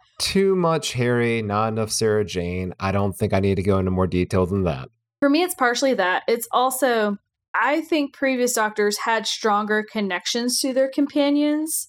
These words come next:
Speaker 2: So when we talk about them, the first Doctor with Babs and Ian and, and Vicky especially, those bonds are really tight. Troughton, Zoe, and Jamie.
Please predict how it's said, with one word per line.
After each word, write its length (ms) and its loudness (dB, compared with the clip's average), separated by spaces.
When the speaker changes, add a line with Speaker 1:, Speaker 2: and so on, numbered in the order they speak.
Speaker 2:
So 840 0
when 160 -2
we 100 0
talk 300 -2
about 260 0
them, 360 -2
the 100 -10
first 320 0
Doctor 480 0
with 160 -4
Babs 300 0
and 160 -6
Ian 520 -2
and, 360 0
and 180 2
Vicky 320 0
especially, 800 -2
those 320 0
bonds 320 2
are 80 2
really 280 0
tight. 300 -6
Troughton, 680 0
Zoe, 680 0
and 140 -2
Jamie. 480 -4